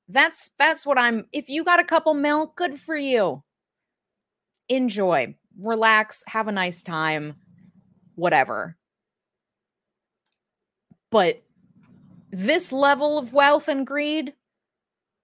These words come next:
should not, should not be allowed.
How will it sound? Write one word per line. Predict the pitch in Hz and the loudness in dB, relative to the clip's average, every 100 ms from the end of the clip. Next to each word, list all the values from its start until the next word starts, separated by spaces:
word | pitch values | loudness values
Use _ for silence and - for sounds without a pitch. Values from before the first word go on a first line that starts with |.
| _ _ _ _ _ _ _ | _ _ _ _ _ _ _
should | - - 311 240 | -10 -4 -2 0
not, | 254 254 - | 0 0 -2
should | - - 302 | -6 -4 -2
not | 254 240 226 | -2 -2 -2
be | 180 | -4
allowed. | 143 95 60 | -2 -6 -10